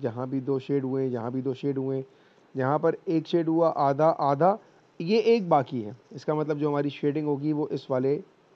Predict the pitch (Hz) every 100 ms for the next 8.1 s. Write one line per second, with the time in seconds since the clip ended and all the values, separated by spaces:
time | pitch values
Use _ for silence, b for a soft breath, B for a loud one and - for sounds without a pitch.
0 | _ 123 117 131 120 120 117 113 110 107
1 | 117 151 135 _ b b b b _ -
2 | 147 143 - 175 170 170 180 180 196 170
3 | 175 185 175 156 147 151 151 143 135 139
4 | 139 131 139 135 127 127 147 131 127 -
5 | 113 104 110 110 147 _ _ _ _ _
6 | _ _ _ _ _ _ _ _ _ _
7 | 143 139 139 139 131 131 131 131 180 208